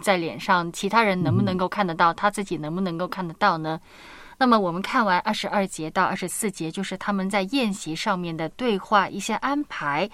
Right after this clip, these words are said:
Speaker 1: 吃完饭以后，二十五节，他们两个人做了什么呢？其他人可能回家了。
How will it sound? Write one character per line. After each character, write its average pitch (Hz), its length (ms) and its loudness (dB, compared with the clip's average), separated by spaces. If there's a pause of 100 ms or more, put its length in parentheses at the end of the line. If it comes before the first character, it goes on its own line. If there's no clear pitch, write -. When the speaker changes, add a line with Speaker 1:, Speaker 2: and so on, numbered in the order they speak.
(500)
Speaker 1:
吃 - 200 2
完 233 200 6
饭 254 240 2
以 160 60 -4
后， 170 360 -2 (220)
二 240 100 2
十 214 160 -2
五 170 160 -2
节， 160 240 -8
他 - 180 -6
们 196 160 -2
两 175 220 0
个 196 80 -6
人 214 180 0
做 262 180 0
了 226 120 2
什 196 160 -4
么 175 80 -4
呢？ 233 220 0
其 202 160 -8
他 233 120 0
人 214 140 -2
可 190 120 -8
能 160 120 -8
回 160 220 -8
家 196 220 2
了。 185 140 0